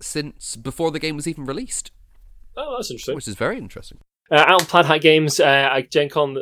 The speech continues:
Speaker 2: they announced, uh, Gen seven, a new game in their Crossroads series.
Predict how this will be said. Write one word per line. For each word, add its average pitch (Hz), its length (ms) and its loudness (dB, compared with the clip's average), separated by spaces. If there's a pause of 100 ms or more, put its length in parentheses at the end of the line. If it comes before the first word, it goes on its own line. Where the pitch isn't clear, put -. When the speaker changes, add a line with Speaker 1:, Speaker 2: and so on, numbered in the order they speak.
Speaker 2:
they 143 140 -2
announced, 131 520 -4
uh, 120 220 -2
Gen 143 380 0
seven, 147 520 -4
a 131 260 -12
new 170 280 -18
game 156 260 -8
in 147 140 -10
their 135 140 -6
Crossroads 131 640 -4
series. 104 420 -10